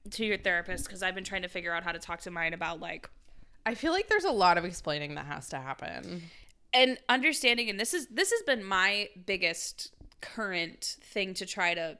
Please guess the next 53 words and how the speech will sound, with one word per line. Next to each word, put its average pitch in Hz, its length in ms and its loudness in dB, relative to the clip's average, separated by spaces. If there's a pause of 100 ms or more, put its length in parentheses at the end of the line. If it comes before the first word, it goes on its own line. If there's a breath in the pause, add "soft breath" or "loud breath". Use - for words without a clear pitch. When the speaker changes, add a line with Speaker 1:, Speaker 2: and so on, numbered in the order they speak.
Speaker 1:
parse - 420 -2
through 170 520 -4
is, 175 320 -2
especially 240 420 -2
as 269 100 -4
a 247 60 -2
female, 180 680 -6 (720 soft breath)
knowing 202 560 0
where 175 220 0
my 175 160 -2
ceiling 160 720 -4
is, 294 540 -4 (340)
Speaker 2:
Uh-huh. 190 400 0
Speaker 1:
knowing 220 260 4
that 214 140 2
everything 220 340 0
that 247 80 -4
we've 226 140 -4
been 214 120 -2
doing 185 240 -2
in, 175 140 -6 (200)
in 190 180 -4
chasing 202 460 -2
after 165 420 -6 (200)
everything. 175 760 -2 (240 soft breath)
Speaker 2:
Yeah. 190 240 0 (140)
Speaker 1:
And 220 260 4 (140)
not 220 280 4
necessarily 233 540 0
knowing 185 380 -2
what 175 180 -2
the 196 140 -6
end 156 240 -2
goal 220 300 -4
is, 320 340 -4
because 208 320 -8
as 196 120 -8
a 180 60 -6
freelancer, 180 500 -8
you're 214 100 0
just 196 180 -8
trying 180 160 -4
to 175 60 -8
make 170 140 -6
a 160 40 -4
living, 175 340 -4
but 208 140 -4
you 196 80 -8
don't 180 220 -4
know 175 100 -6
where 160 260 -4
your 156 140 -6
ceiling 247 440 -6